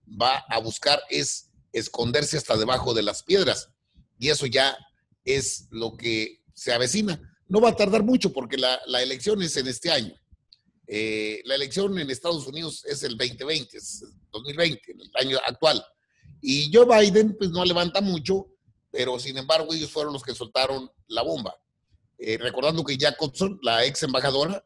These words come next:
estuvo con Barack Obama. Y, pero el tiro no es con ellos.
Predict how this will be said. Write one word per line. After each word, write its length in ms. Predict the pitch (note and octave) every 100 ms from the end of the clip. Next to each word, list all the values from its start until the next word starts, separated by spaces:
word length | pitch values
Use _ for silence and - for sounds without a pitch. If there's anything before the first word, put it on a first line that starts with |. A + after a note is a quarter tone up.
| _ - - -
estuvo 440 | A2+ - D#3 D3
con 140 | B2
Barack 260 | A#2 B2+ -
Obama. 440 | C3+ D#3 A#2 F2 _ - - _ _
Y, 440 | D3+ E3 F3+ - -
pero 200 | - F3
el 80 | F3+
tiro 180 | A#3 A#3+
no 220 | G#3 A3
es 180 | G#3+ G#3+
con 220 | - F#3
ellos. 580 | A#3+ A#3+ G3 A#2 - -